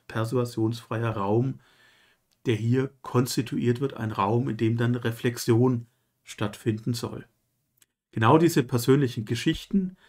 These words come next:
Erlebnisse, die privaten Erfahrungen, die zusammengenommen zu einer Bewusstseinsbildung eben des anderen Geschlechtes beitragen,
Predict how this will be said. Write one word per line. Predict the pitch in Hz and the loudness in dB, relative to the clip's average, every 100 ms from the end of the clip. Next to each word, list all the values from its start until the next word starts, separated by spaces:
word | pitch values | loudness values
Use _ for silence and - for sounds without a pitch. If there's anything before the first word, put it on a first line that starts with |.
| _ _ _ _ _ _ | _ _ _ _ _ _
Erlebnisse, | 113 135 175 196 - 151 | 4 4 4 0 0 -4
die | 127 | -6
privaten | - 113 120 151 - | -2 4 4 4 0
Erfahrungen, | 135 117 120 156 180 190 165 | -8 -4 0 0 0 0 0
die | 120 | -4
zusammengenommen | 127 113 123 156 151 147 147 147 127 - _ _ - | -6 0 0 2 0 0 0 -2 -4 -12 _ _ -6
zu | 190 | 0
einer | 123 123 117 | 2 2 2
Bewusstseinsbildung | 117 104 180 180 - 156 151 - 147 151 147 147 | 2 6 4 4 0 0 0 0 2 4 2 0
eben | - 139 165 | 2 4 4
des | 135 117 | 2 -4
anderen | - 127 147 135 127 | -4 -2 0 0 0
Geschlechtes | 120 120 123 - 120 - | -2 -2 -4 -4 -10 -2
beitragen, | 104 135 - 143 143 143 | 0 0 -2 -4 -2 -6